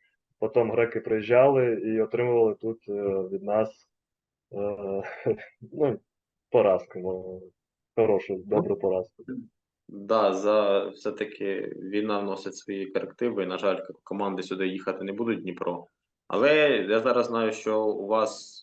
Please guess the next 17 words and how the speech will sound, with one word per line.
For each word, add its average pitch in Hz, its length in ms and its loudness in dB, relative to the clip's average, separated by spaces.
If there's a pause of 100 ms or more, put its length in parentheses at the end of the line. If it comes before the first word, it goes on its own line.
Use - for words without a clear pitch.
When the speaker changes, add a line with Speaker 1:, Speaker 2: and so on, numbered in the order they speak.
(120)
Speaker 2:
на 101 80 -4
вашій 101 500 2
арені 135 320 2
буде 98 220 -4
виступати 107 480 -4
харківська - 420 -8
команда, 87 440 -8
правильно? 101 280 -2
Дебютант, 92 480 -4 (720)
е, 87 420 -2 (640)
Суперліги. 90 580 -8 (340)
Speaker 1:
Так. 107 180 -2 (920)
Так, 143 360 4
ну, 104 240 -4
Speaker 2:
Правильно. 101 320 -2 (260)
Speaker 1:
це 120 320 6
узгодили 117 800 6